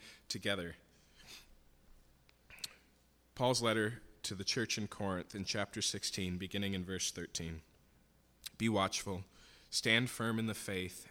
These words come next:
act like men, be strong. Let all that you do be done in love. Now I urge you, brothers, you know that the household of Stephanas were the first converts in Achaia, in that they have devoted themselves to the service of the saints.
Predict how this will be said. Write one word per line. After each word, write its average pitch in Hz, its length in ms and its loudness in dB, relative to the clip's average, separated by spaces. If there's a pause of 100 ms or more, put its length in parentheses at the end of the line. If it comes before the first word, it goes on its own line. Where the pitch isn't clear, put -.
act 110 300 2
like 117 260 0
men, 90 360 0 (320)
be 120 120 8
strong. 90 680 2 (260)
Let 107 220 4
all 135 380 10
that 135 180 4
you 131 100 2
do 92 520 0 (200)
be 101 140 2
done 90 240 2
in 85 160 -2
love. 76 480 -6 (600)
Now 117 120 8
I 113 140 10
urge 135 320 6
you, 113 80 4
brothers, 104 460 4
you 113 100 4
know 117 300 6
that 147 160 0
the 120 80 0
household 113 580 2
of 107 80 0
Stephanas 95 760 0
were 110 100 -2
the 98 100 -2
first - 340 0
converts 95 560 0
in 92 100 -2
Achaia, 90 580 -4 (500)
in 110 100 4
that 110 140 4
they 110 140 8
have 101 120 6
devoted 110 560 4
themselves 90 680 0
to - 100 -2
the 95 100 0
service 107 800 2
of 87 140 -8
the 87 80 -4
saints. - 640 -2